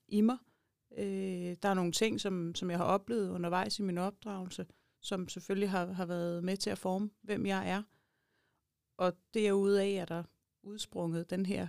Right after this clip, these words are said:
hvad kan man kalde det, den her danske version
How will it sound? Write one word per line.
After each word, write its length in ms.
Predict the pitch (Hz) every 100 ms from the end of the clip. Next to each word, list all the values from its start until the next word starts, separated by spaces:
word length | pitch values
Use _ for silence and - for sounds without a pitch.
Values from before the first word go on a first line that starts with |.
| 165 -
hvad 180 | 180 170 - -
kan 140 | - 170
man 140 | 165
kalde 200 | 180 190
det, 100 | 202
den 140 | 202
her 100 | 202
danske 560 | 196 185 208 240 - 277
version 540 | 220 - 208 202 202